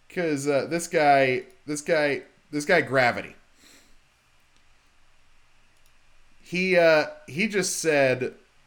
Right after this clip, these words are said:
"Screw it." And in scrims, he is, this was, this was a couple hours ago at the time of recording this. This was about,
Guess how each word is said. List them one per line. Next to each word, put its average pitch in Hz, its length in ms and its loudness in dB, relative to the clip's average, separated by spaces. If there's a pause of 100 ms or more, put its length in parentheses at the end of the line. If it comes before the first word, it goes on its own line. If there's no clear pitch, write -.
(160)
"Screw - 720 -4
it." - 360 -14 (500)
And 139 360 -2
in 165 160 -4
scrims, 147 960 -2 (2000)
he 180 340 -2
is, 160 440 -2
this 180 200 -4
was, 180 300 -4
this 196 200 2
was 254 100 -2
a 220 60 0
couple 185 280 2
hours 135 320 4
ago 104 380 -2
at 117 120 -6
the 120 80 -10
time 127 180 -4
of 117 60 -2
recording 101 320 -8
this. 95 160 -12
This 147 120 -12
was 180 100 -6
about, 143 560 4